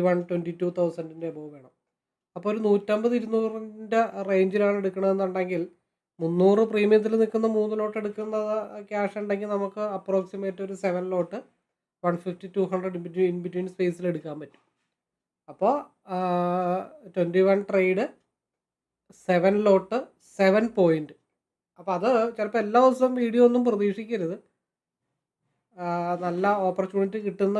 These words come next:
വീഡിയോസ് റെക്കോർഡ് ചെയ്തിട്ട് അത് മാത്രമായിരിക്കും അപ്ലോഡ് ചെയ്യുന്നത്. അപ്പോൾ സ്കാൽപ്പിങ്ങിൻ്റെ കൂടെ ഒരു പരിപാടി നോക്കാമെന്ന് വിചാരിച്ചിട്ടിരിക്കുകയാണ്. അപ്പോൾ അത് ഒന്ന് സക്സസ് ആയി കഴിഞ്ഞിട്ടുണ്ടെങ്കിൽ ഈ പറഞ്ഞ പോലെ പലരും സ്കാൽപ്പിൻ്റെ കാര്യങ്ങൾ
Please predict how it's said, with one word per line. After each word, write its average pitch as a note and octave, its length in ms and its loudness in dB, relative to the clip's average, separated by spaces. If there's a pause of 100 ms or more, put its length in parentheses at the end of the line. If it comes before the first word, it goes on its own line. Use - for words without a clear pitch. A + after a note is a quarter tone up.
(100)
വീഡിയോസ് F#3+ 420 2
റെക്കോർഡ് F#3 360 -4
ചെയ്തിട്ട് F#3+ 280 0
അത് F3 160 -4
മാത്രമായിരിക്കും F3 560 -4
അപ്ലോഡ് D#3+ 380 -2
ചെയ്യുന്നത്. C#3 260 -14 (160)
അപ്പോൾ E3+ 220 -16
സ്കാൽപ്പിങ്ങിൻ്റെ F#3+ 840 -6
കൂടെ G3+ 200 -2
ഒരു G3 140 -12
പരിപാടി F3 420 0 (140)
നോക്കാമെന്ന് E3+ 580 -10
വിചാരിച്ചിട്ടിരിക്കുകയാണ്. E3 920 -12 (1120)
അപ്പോൾ - 180 -6
അത് G3 160 2 (440)
ഒന്ന് G3+ 180 -2 (160)
സക്സസ് - 340 -8
ആയി A3+ 160 2
കഴിഞ്ഞിട്ടുണ്ടെങ്കിൽ A3 720 -4 (100)
ഈ - 20 0 (100)
പറഞ്ഞ G3+ 260 -2
പോലെ G#3 240 0
പലരും F#3+ 320 -4
സ്കാൽപ്പിൻ്റെ G3 600 -4
കാര്യങ്ങൾ G#3 280 -4